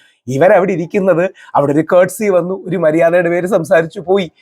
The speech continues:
അഫ്രീദിയുടെ പല നിലപാടുകളോടും അവർക്കും വിയോജിപ്പുണ്ട്, ഒരു സംശയവുമില്ല. ഒരു ഗസ്റ്റോ അല്ലെങ്കിൽ ഒരു സെലിബ്രിറ്റിയോ ഒരു തേർഡ് പാർട്ടി വെന്യൂവിൽ ഒരാളോ വരുമ്പോഴോ കണ്ടിട്ട് പോകുന്നു എന്നതിനപ്പുറം ഒന്നുമില്ല. ഇനി നാളെ ജയ്ഷ ഇത് കണ്ടാലും ഇങ്ങനെ തന്നെ ചെയ്യും.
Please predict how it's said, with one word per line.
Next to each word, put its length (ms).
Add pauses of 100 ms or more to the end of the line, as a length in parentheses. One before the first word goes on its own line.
(640)
അഫ്രീദിയുടെ 580
പല 240
നിലപാടുകളോടും 840
അവർക്കും 360
വിയോജിപ്പുണ്ട്, 560
ഒരു 140
സംശയവുമില്ല. 640 (540)
ഒരു 340
ഗസ്റ്റോ 400
അല്ലെങ്കിൽ 300
ഒരു 100
സെലിബ്രിറ്റിയോ 720
ഒരു 80
തേർഡ് 340
പാർട്ടി 300
വെന്യൂവിൽ 360
ഒരാളോ 380
വരുമ്പോഴോ 520
കണ്ടിട്ട് 360
പോകുന്നു 440
എന്നതിനപ്പുറം 560
ഒന്നുമില്ല. 520 (220)
ഇനി 140
നാളെ 520
ജയ്ഷ 320
ഇത് 180
കണ്ടാലും 360
ഇങ്ങനെ 280
തന്നെ 140
ചെയ്യും. 240